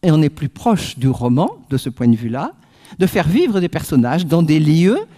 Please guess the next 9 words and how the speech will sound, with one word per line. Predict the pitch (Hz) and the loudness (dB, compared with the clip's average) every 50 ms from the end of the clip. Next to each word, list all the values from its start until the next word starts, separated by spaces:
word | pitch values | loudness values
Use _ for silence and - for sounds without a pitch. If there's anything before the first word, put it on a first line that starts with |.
| - - - | -20 -14 -4
et | - 214 214 247 311 339 | 0 0 2 2 0 0
de | 254 190 196 202 | 0 0 2 2
les | 196 196 190 185 185 180 | 2 2 2 2 4 4
mener | 180 180 196 214 220 208 208 208 240 330 403 | 4 4 4 4 4 4 6 4 4 2 2
d'un | 320 254 220 220 214 | 2 2 2 2 2
état | 208 202 202 - - 180 170 214 254 - | 2 2 0 -2 -4 -4 -4 -4 -8 -10
à | - 202 208 - - 196 | -10 -10 -10 -6 -4 -2
un | 180 175 156 | 0 0 0
autre, | 113 - - - - - - - | 0 -4 -8 -16 -18 -18 -18 -18